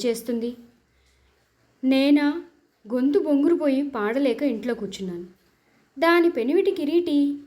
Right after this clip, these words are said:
గణితంలో ఘటికుడైనా ఏం లాభం? మన రాజు మేరుధ్వజుడి దగ్గర కొలువు దొరకలేదు. ఉద్యోగాలున్నాయని ఉత్తర దేశానికి విదర్భకు వెళ్ళాడు.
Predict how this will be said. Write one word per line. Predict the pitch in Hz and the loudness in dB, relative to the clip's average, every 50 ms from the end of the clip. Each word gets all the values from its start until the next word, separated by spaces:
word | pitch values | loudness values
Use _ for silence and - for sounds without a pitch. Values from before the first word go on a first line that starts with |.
| _ _ - 190 202 | _ _ -12 -10 -8
గణితంలో | 196 196 208 208 277 285 294 302 294 | -6 -4 -4 0 2 2 2 2 2
ఘటికుడైనా | 202 208 196 202 202 226 208 226 233 233 254 311 392 - - - _ _ _ _ 208 | 0 -2 -4 -4 -4 -4 -4 -2 -2 -2 -2 -4 -4 -6 -10 -16 _ _ _ _ -6
ఏం | 202 185 185 196 | -6 -4 -4 -2
లాభం? | 220 240 240 226 277 302 277 - - - - _ _ _ _ _ _ _ _ _ _ _ _ - | -2 -2 0 0 0 -2 -2 -4 -6 -12 -20 _ _ _ _ _ _ _ _ _ _ _ _ -2
మన | 330 349 349 339 | 2 4 4 4
రాజు | 294 240 214 226 262 302 294 285 339 - - - - - | 4 2 0 -2 -2 -2 0 0 0 -2 -4 -10 -12 -4
మేరుధ్వజుడి | 208 202 214 269 330 403 415 403 392 381 349 392 381 339 | -2 0 2 2 2 2 2 4 4 4 4 2 0 0
దగ్గర | 349 294 302 302 285 277 294 - - _ _ _ | 0 0 0 0 0 -2 -4 -8 -12 _ _ _
కొలువు | 277 262 269 277 269 269 | -4 -2 0 2 2 2
దొరకలేదు. | 285 320 285 220 208 - 208 196 185 180 190 - - - _ _ _ _ _ _ _ _ _ 349 | 4 2 2 2 0 -2 -6 -6 -6 -8 -10 -12 -16 -20 _ _ _ _ _ _ _ _ _ -8
ఉద్యోగాలున్నాయని | 370 349 - 392 427 415 415 415 415 403 392 349 339 370 381 370 370 339 330 320 339 349 - - - - | -6 2 4 4 6 6 4 4 4 6 6 6 4 4 2 0 0 -2 0 -2 -2 -4 -4 -8 -16 -14
ఉత్తర | 233 214 208 - 311 370 | -14 -14 -8 -6 -6 -4
దేశానికి | 359 392 359 349 - 349 330 294 285 285 269 254 294 - - - - _ - | -2 -2 -2 -2 -2 -2 -2 -2 -2 -4 -4 -4 -4 -6 -10 -16 -20 _ -6
విదర్భకు | 202 196 214 277 262 254 349 339 339 | -4 0 0 2 2 4 2 2 2
వెళ్ళాడు. | 311 240 202 202 202 190 175 | 0 0 0 0 -2 -4 -6